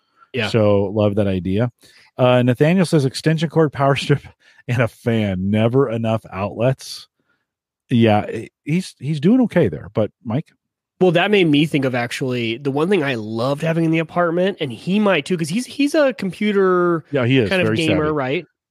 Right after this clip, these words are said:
Speaker 2: Very
Speaker 1: Um,
Speaker 2: savvy.
Speaker 1: and kind of
Speaker 2: Yeah.
Speaker 1: likes to have, uh, power line adapters in apartments
Speaker 2: Mm-hmm.
Speaker 1: are c-,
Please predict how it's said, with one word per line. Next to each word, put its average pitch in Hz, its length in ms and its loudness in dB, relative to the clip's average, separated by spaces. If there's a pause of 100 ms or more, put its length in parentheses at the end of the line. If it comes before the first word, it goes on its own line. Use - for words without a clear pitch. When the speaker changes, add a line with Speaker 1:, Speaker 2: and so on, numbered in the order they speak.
Speaker 2:
Very 98 140 -4
Speaker 1:
Um, 151 60 0
Speaker 2:
savvy. 143 360 0
Speaker 1:
and 170 160 -4
kind 170 180 0
of 156 60 -2
Speaker 2:
Yeah. - 60 -6
Speaker 1:
likes 147 200 -4
to 151 100 -6
have, 151 160 -4 (480)
uh, 127 240 -4
power 180 400 2
line 120 200 2
adapters 104 560 -8 (280)
in 147 100 2
apartments 131 480 0
Speaker 2:
Mm-hmm. 98 140 -6
Speaker 1:
are 131 320 -6 (420)
c-, - 60 -14